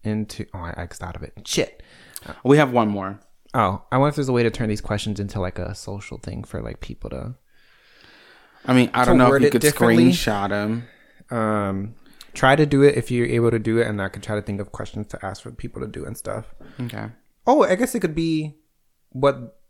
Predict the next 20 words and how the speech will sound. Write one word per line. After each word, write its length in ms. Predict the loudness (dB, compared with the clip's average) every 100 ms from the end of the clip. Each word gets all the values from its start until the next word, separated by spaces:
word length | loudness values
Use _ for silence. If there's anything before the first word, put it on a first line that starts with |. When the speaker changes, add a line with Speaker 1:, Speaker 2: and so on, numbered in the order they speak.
| _ _
Speaker 1:
people's 340 | -4 -2 -4 -4
things 180 | -6 -4
about 260 | -4 -6 -6
us, 440 | -8 -8 -16 -18 _ _ _ _ _ -14
like, 300 | -12 -14 _
as 220 | -14 -12
either 200 | -12 -12 -12
the 100 | -12
episodes 500 | -10 -10 -10 -12 -14
or 60 |
just 200 | -16 -14
from 120 | -12
what 140 | -12 -12
they've 160 | -12
listened 340 | -14 -14 -16 -16
and 100 | -16
stuff, 280 | -16 -16 -16
maybe. 380 | -16 -16 -18 -20 _ _ _
Hmm. 100 | -6 -6
Speaker 2:
Okay, 180 | -6